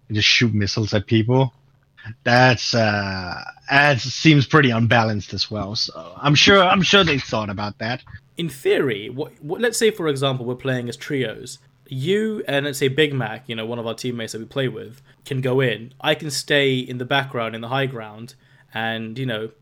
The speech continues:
Speaker 2: just launch a barrage of cluster missiles, you know, at a bunch of enemies. So in a way, you know, there can be some tactics.
Speaker 1: Everything is tactical in these games.
Speaker 2: Yeah.
Speaker 1: They all, they all serve a purpose. It's just a matter of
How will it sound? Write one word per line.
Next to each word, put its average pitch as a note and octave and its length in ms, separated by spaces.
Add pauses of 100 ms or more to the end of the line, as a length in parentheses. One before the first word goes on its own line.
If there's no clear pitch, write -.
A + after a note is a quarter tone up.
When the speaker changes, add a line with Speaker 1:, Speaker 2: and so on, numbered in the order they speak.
Speaker 2:
just - 360 (680)
launch C3 340
a C#3+ 60
barrage B2 720 (300)
of B2 160
cluster C#3 320
missiles, A2 640 (360)
you C3+ 100
know, G#2+ 180
at A#2+ 100
a B2 40
bunch B2 220
of A#2+ 100
enemies. A2+ 420
So B2+ 160
in C3 100
a C3 40
way, B2+ 520
you C3+ 60
know, B2 120
there B2 120
can C3 220
be B2+ 60
some B2 140
tactics. B2+ 560 (560)
Speaker 1:
Everything G2+ 400
is E2+ 80
tactical F#2+ 520
in F2+ 100
these E2+ 180
games. F2 480 (400)
Speaker 2:
Yeah. A#2+ 340 (280)
Speaker 1:
They C3 100
all, D3 260
they C#3 100
all C#3 180
serve A#2+ 360
a A2 80
purpose. G2+ 500
It's - 220
just - 180
a A2+ 60
matter F#2+ 360
of - 380